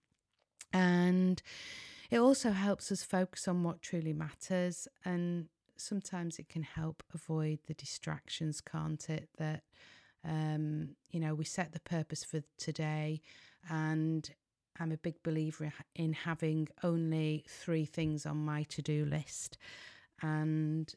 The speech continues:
because if I have any more, then they're not priorities. Just by having three key things, I feel a sense of purpose when I have moved, when I've got through those. But there's also that,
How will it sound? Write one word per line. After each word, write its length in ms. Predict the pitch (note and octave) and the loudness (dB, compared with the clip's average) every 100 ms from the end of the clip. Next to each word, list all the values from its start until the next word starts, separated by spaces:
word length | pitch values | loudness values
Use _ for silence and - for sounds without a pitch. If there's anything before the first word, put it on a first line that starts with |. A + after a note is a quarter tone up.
| - | -12
because 260 | - F3+ | -6 -2
if 100 | G3 | -2
I 60 | F#3+ | 0
have 220 | F#3 G3+ | -2 0
any 200 | G#3 F3+ | 0 2
more, 520 | E3 D3 D3+ D#3 D#3 - - | 2 2 0 0 -2 -8 -6
then 500 | E3 D#3+ D#3+ D#3+ D#3 _ _ _ - - | -2 0 0 0 -4 _ _ _ -10 -2
they're 120 | E3+ | 2
not 300 | F3 E3 - | 2 0 -6
priorities. 800 | - D#3 D#3 D#3 - F#3+ F#3+ - | -8 -4 -2 -4 -4 -2 -4 -4
Just 200 | F3+ - | -6 -2
by 120 | D#3 | -2
having 340 | C#3 E3 D#3+ | -2 2 2
three 560 | D#3+ - - - F#3 E3+ | 2 -4 -10 -2 0 0
key 320 | - - D#3+ | -4 -6 -6
things, 640 | - F3 D#3 D#3 D#3 - - - - - - _ - | -6 -6 -6 -6 -10 -12 -14 -18 -20 -20 -20 _ -14
I 40 | |
feel 220 | C#3 F3+ | -6 -4
a 60 | D#3+ | -4
sense 340 | - D#3+ D#3+ | -4 -6 -6
of 100 | D#3 - | -10 -6
purpose 480 | F3 D#3+ D#3 - D#3 | -4 -4 -4 -6 -2
when 160 | D#3 | -2
I 220 | D#3 D#3 | 0 -2
have 300 | D3+ D#3+ D3+ | -4 -4 -6
moved, 600 | D#3+ D#3+ D#3 D#3 D3 - - _ _ _ | -2 0 2 0 -4 -12 -18 _ _ _
when 120 | F3+ D#3+ | -2 -2
I've 160 | D#3 | -2
got 240 | - D#3+ - | -2 -4 -4
through 360 | - G#3+ G3+ | -2 2 2
those. 400 | E3+ D#3 D#3+ E3 - - - - | 0 0 -2 -4 -10 -20 -20 -10
But 100 | - | -6
there's 180 | E3+ F3+ | -2 0
also 400 | G3 F#3 - E3+ | 2 2 0 -2
that, 340 | E3 E3+ E3 | 0 0 -2